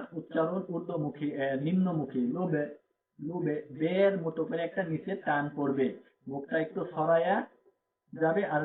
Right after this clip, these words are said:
নিচের ঠোঁটটা হালকা পরিমাণ একটু নিচের দিকে থাকবে, লোভে, হ্যাঁ, এরকম টান দিয়া একটু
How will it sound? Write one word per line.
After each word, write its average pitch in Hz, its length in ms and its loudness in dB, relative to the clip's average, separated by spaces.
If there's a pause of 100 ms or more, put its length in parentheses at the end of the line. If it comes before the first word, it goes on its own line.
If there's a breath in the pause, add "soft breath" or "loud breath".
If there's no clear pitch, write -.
নিচের 156 380 0
ঠোঁটটা 156 400 -4
হালকা 165 320 -2
পরিমাণ 156 400 -2
একটু 160 200 -4
নিচের 156 360 -4
দিকে 147 180 -2
থাকবে, 151 360 -4 (380)
লোভে, 151 480 0 (560)
হ্যাঁ, 180 180 -4
এরকম 160 440 0 (120)
টান 151 220 0 (100)
দিয়া 147 220 2 (540)
একটু 147 280 -2